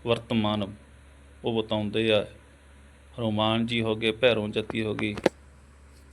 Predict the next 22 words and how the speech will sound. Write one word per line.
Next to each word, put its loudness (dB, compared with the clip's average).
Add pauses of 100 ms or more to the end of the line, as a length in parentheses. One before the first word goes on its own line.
(540)
ਮਾਤਾ -2
ਮੋਣੀ -2
ਹੋ -4
ਗਈ, -10 (1800)
ਭੈਰੋ 2
ਛੜੀਆ 2
ਹੋ -2
ਗਿਆ, 4 (160)
ਇਹ 2
ਜਿਹੜੀਆਂ 0
ਨੇ, 0 (1400)
ਅਹ, 0
ਇਹਨਾਂ 0
ਨੂੰ 0
ਸਿੱਧ 4
ਕਰਨ 0
ਨਾਲ 4
ਜਿਹੜਾ 4
ਚਾਨਣ 4
ਮਿਲ -4
ਜਾਂਦਾ -2
ਹੈ। -18